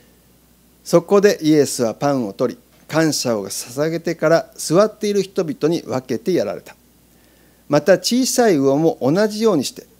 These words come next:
彼らに欲しいだけ分けられた。はい。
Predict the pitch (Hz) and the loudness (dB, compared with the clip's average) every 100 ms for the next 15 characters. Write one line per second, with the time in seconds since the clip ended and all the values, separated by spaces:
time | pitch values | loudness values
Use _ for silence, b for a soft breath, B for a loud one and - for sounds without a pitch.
0 | _ 143 147 123 107 98 - 113 - 220 | _ 0 4 4 0 -6 -6 -6 -4 -6
1 | 180 170 202 - 107 - 101 87 - - | -2 -2 -2 -4 -6 -8 -8 -10 -14 -20
2 | _ _ _ _ _ _ _ _ _ _ | _ _ _ _ _ _ _ _ _ _
3 | _ _ _ _ _ _ _ _ _ _ | _ _ _ _ _ _ _ _ _ _
4 | _ - - | _ -20 -20